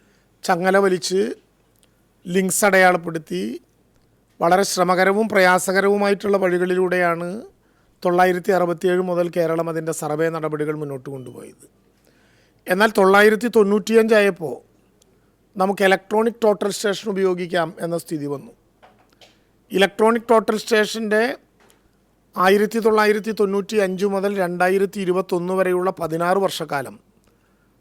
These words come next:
നമ്മൾ എത്തിപ്പെടാൻ ശ്രമിച്ചത് നൂറ്റിപ്പതിനാറ് വില്ലേജുകളിലാണ്, എല്ലായിടത്തും എത്തിപ്പെട്ടില്ല. തൊണ്ണൂറ്റിരണ്ടായിരം ഹെക്ടർ ഭൂമി ആ പതിനാറ് വർഷക്കാലം കൊണ്ട് ഇലക്ട്രോണിക്കായി നമ്മൾ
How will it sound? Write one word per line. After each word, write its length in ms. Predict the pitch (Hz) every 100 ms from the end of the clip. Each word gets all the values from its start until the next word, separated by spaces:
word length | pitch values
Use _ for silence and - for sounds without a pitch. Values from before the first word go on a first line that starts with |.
| _
നമ്മൾ 320 | 196 190 196 208 220 233 - -
എത്തിപ്പെടാൻ 520 | 180 - 214 220 214 226 -
ശ്രമിച്ചത് 460 | 185 180 - 196 214
നൂറ്റിപ്പതിനാറ് 600 | 196 - 196 190 196 190 175
വില്ലേജുകളിലാണ്, 560 | 160 151 143 143 139 143
എല്ലായിടത്തും 460 | 151 160 165 185 170
എത്തിപ്പെട്ടില്ല. 600 | - 175 160 - 143 117 - _ _ _ _ _ _ _ _ _ _ -
തൊണ്ണൂറ്റിരണ്ടായിരം 880 | 202 214 226 233 226 220 226 233 226
ഹെക്ടർ 280 | 190 - 220 196
ഭൂമി 300 | 190 180 139 - _ _ _ _ _ _ _ -
ആ 80 | 185
പതിനാറ് 340 | 196 190 196 208
വർഷക്കാലം 460 | 196 196 180 185 185
കൊണ്ട് 200 | 185 185 196 175
ഇലക്ട്രോണിക്കായി 760 | 175 - 196 202 202 190 185 180
നമ്മൾ 140 | 175